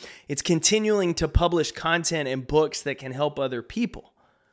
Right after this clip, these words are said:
I've clearly defined su-, success for me, and that's what I'm chasing every single day. But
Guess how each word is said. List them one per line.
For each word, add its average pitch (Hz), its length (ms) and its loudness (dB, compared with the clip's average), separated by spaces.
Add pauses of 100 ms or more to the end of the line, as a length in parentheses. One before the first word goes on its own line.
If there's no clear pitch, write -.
(460)
I've 196 240 8
clearly 214 480 4
defined 160 480 0
su-, 147 160 0
success - 840 2
for 156 160 2
me, 147 140 -2
and 143 100 -4
that's 170 240 -2
what 185 140 -2
I'm 147 140 -2
chasing 143 440 -6
every 139 200 -4
single 131 340 -6
day. 143 220 -2
But 156 260 -2